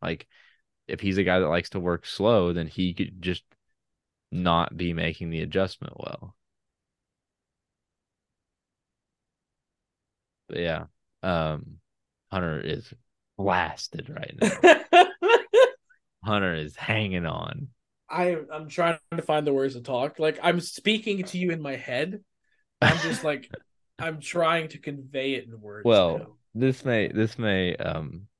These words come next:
Speaker 1: help you
Speaker 2: What, you know
Speaker 1: out.
Speaker 2: what's, McCullers, I, I don't, I don't, they, he, he's a bitch, bro. And it sucks 'cause I love Lance McCullers so much, but that motherfucker cannot stop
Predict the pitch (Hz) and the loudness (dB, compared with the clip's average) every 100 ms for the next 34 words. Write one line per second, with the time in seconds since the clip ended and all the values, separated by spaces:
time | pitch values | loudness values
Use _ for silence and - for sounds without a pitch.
0 | _ _ _ _ - - - 185 226 240 | _ _ _ _ -4 -4 4 6 8 8
1 | 302 247 - - _ _ _ _ _ _ | 8 6 2 -14 _ _ _ _ _ _
2 | _ _ 190 196 180 208 214 160 120 123 | _ _ -6 -4 2 6 8 6 0 -10
3 | 143 - 151 160 170 202 - 180 190 185 | -18 -10 -2 4 4 4 4 2 2 -4
4 | _ _ 185 190 - 170 - - - - | _ _ -2 -2 0 -4 -6 -14 -16 -12
5 | - 208 - - _ _ 139 143 120 - | -6 -6 -6 -12 _ _ -6 -6 -6 -12
6 | 120 117 117 120 - - - - 180 180 | -6 -4 -6 -10 -18 -20 -12 0 0 2
7 | - 196 185 156 175 175 170 151 147 - | 6 6 6 4 6 6 4 2 -8 -10
8 | 139 139 135 120 - 131 127 120 107 - | -4 -2 -2 -6 -4 -4 -4 -6 -8 -12
9 | 123 147 151 170 151 143 151 151 156 139 | -6 -2 0 0 -2 -2 -2 0 -2 -4
10 | - 127 131 139 139 147 - - - 127 | -8 -8 -8 -4 -2 -2 -4 -10 -6 -4
11 | 131 - | -4 -6